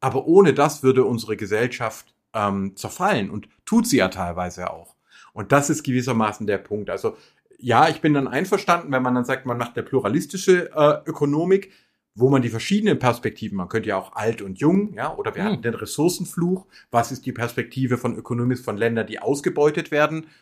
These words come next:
Speaker 1: wo die Rohstoffe aus dem Boden gerissen werden und in die reichen Länder verkauft werden.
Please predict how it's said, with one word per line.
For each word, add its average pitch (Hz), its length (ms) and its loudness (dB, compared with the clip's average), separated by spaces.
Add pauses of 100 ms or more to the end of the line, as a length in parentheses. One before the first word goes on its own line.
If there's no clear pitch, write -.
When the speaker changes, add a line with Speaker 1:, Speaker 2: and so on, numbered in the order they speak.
Speaker 1:
wo 123 120 2
die 117 180 2
Rohstoffe 131 720 4 (160)
aus 120 160 -2
dem 107 140 -4
Boden 143 260 0
gerissen 143 400 -2
werden 143 260 4
und 113 100 -2
in 101 100 -4
die 107 80 -2
reichen 127 360 -4
Länder 120 220 -4
verkauft 131 520 0
werden. 151 320 -2